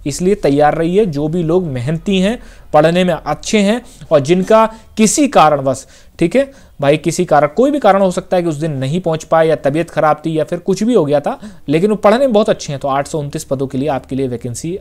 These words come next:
आ रही है। ठीक है, उसके बाद भाई ये कहते हैं कि दो हज़ार सत्रह से लेके अब तक हमने क्या झंडे गाड़े हैं, तो उसमें झंडे भाई ये गाड़े हैं कि दो हज़ार ग्यारह वाली जो भर्ती थी, ठीक है, वो, अ, ना, प्लाटून कमांडर के एक हज़ार तीन पद चयनित इतने हो गए थे।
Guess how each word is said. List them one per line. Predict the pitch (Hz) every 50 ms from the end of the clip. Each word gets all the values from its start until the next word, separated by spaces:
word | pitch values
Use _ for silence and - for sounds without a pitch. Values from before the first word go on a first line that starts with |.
| - -
आ | 139 131 127
रही | 123 123 117 117 123 131 131 - -
है। | 123 110 92 - - - - - _ - - - - -
ठीक | - 196 185
है, | 240 277 302 - - - - - - - - _ - - - - - - - - - - - - - - - - - - - -
उसके | 180 190 190 269 247
बाद | 254 254 247
भाई | 240 247
ये | 247 226
कहते | 220 202 190 208
हैं | 220 233
कि | 226
दो | 196 202
हज़ार | 202 226
सत्रह | 214 - - 180 - - 220 220
से | 196 196
लेके | 196 185 180 190
अब | 208 180 - -
तक | 202 -
हमने | 165 156 160 170 180
क्या | 170 - 165 156
झंडे | 147 143 156 160 170
गाड़े | 156 156 147 151 156
हैं, | 156 196 269 277 -
तो | 170
उसमें | 147 135 - - 160
झंडे | 143 147 160 180 196
भाई | 202 202 202
ये | 196 190
गाड़े | 185 185 180 196
हैं | 202
कि | 214 208
दो | 170 175
हज़ार | 170 180 190 185
ग्यारह | 160 135 139 143 147 156 180
वाली | 185 180 175 185 180
जो | 180 170
भर्ती | 160 165 160 - 185 170
थी, | - 202 233 269 - - - - - - - - -
ठीक | 160 165 233
है, | 240
वो, | 202 180 180
अ, | 170 156 156 151
ना, | 147 147 151 156 143
प्लाटून | 139 - 160 147 147 147 170 175
कमांडर | 170 170 160 160 165 165 170 175
के | 175 180
एक | 160 139 -
हज़ार | 147 165 156 147
तीन | - - 156 165 165
पद | 160 - 175 175 185 175 - - - -
चयनित | 143 131 135 147 156 156 - - - -
इतने | - - - 165
हो | 170 156 151
गए | 156 165 165
थे। | 160 185 202